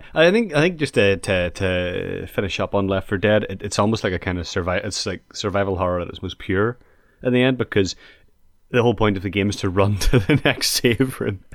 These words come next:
and, and very often that is what you're doing after a while. You know, that's a,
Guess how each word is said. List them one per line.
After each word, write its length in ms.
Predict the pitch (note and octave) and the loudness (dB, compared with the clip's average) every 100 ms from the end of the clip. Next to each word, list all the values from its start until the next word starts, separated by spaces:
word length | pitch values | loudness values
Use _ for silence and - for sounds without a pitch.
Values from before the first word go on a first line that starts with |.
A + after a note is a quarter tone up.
| - - - - - | -20 -12 -10 -8 0
and, 180 | B2 - - - | -2 -2 -8 0
and 160 | A#2 | 4
very 220 | A#2 A#2 | 6 6
often 320 | G#2+ G#2+ A#2+ G#2+ | 6 4 2 2
that 160 | G#2+ | 2
is 80 | G2+ | 0
what 120 | G#2 | -2
you're 120 | F#2+ | -2
doing 240 | F#2+ G2+ A#2 | 2 4 4
after 260 | B2 - | 2 0
a 60 | C3 | 0
while. 180 | B2+ B2+ | 2 2
You 80 | G2 | 2
know, 160 | F#2+ | 2
that's 240 | F2+ D#2+ - | 2 0 -2
a, 300 | F2 E2+ | 0 -2